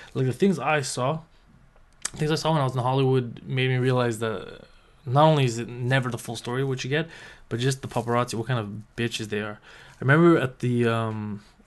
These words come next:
I was the Hollywood Film Awards, and on the red carpet, when, when you're coming in, there's, uh, like, there's this whole group of paparazzi, like, there's just cameramen and reporters, and they're just lined up, and there's a lot of nice ones. There's the ones that you see on T V, like Access Hollywood, that kind of shit,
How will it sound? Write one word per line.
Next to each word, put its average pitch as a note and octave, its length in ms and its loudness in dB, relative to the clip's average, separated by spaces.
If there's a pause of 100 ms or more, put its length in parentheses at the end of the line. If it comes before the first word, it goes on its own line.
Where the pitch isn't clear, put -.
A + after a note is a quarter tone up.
(100)
I B2 40 -4
was A#2 80 -6
the - 80 -8
Hollywood D3 340 2
Film D3+ 140 2
Awards, G#2+ 340 -4 (1040)
and B2+ 120 4
on A#2 60 4
the A#2 80 2
red G3+ 140 4
carpet, F#3+ 260 4
when, C3+ 200 4
when B2 200 0
you're A#2 80 -2
coming D#3 260 6
in, C#3 340 4
there's, A#2 420 -2
uh, G#2+ 640 -2
like, B2+ 200 -6
there's B2 180 -6
this B2+ 120 -2
whole E3 220 6
group C3+ 240 2
of B2 140 0
paparazzi, A#2+ 300 2
like, A2 160 -4
there's A#2 140 -4
just A#2+ 180 -2
cameramen B2 720 0
and A2 160 -8
reporters, A#2 680 -2
and A2+ 120 -4
they're A2+ 80 -4
just D3+ 160 -2
lined B2+ 240 0
up, C3+ 140 0
and B2+ 100 0
there's B2 80 -2
a D3+ 60 0
lot G3+ 120 8
of C#3 60 6
nice C3 220 4
ones. A2 120 -4
There's A2+ 120 -6
the A#2+ 40 -2
ones D3 180 2
that D#3+ 40 2
you C3 80 0
see - 100 -2
on A#2 120 -2
T A#2 100 -4
V, A#2+ 140 2
like A2+ 200 -2
Access A2+ 240 -10
Hollywood, A#2 340 -2
that A#2 120 -6
kind B2 100 -4
of A#2 60 -6
shit, B2 260 -6